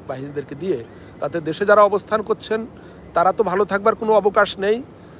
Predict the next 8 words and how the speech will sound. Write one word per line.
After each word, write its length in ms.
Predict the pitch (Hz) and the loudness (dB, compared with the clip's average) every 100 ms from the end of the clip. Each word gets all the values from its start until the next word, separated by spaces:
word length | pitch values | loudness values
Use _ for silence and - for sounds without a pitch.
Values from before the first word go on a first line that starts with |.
| - - | -20 -6
বিদেশে 380 | 175 226 285 302 | 0 4 4 4
যারা 160 | 269 | 4
অবস্থান 360 | 247 220 214 220 | 6 4 -2 -6
করছেন 320 | 220 - 202 | -4 -4 -2
তাদেরও 300 | 190 202 262 | 0 4 4
ভালো 180 | 214 214 | 4 0
থাকবার 320 | 202 196 196 | -2 -4 0
অবস-, 220 | 180 170 | -2 -4